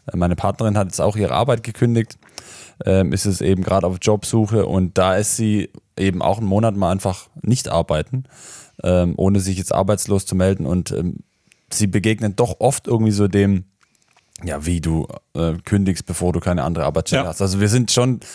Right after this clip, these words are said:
Speaker 1: eigentlich ähnlich, was du auch vorhin erwähnt hast, so, wir sind schon von außen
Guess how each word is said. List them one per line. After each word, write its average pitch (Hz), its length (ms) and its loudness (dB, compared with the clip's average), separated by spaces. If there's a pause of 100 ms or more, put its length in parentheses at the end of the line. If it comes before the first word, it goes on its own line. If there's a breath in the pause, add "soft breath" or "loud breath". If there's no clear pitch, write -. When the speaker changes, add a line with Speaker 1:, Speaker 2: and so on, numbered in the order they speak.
(160 loud breath)
Speaker 1:
eigentlich 110 260 -2
ähnlich, 110 240 2
was 101 120 0
du 95 160 -2
auch 95 80 2
vorhin 101 300 0
erwähnt 92 300 2
hast, 87 120 -2
so, 87 140 0 (380 loud breath)
wir 98 80 2
sind 107 200 0
schon 117 200 2
von - 160 -6
außen 123 420 2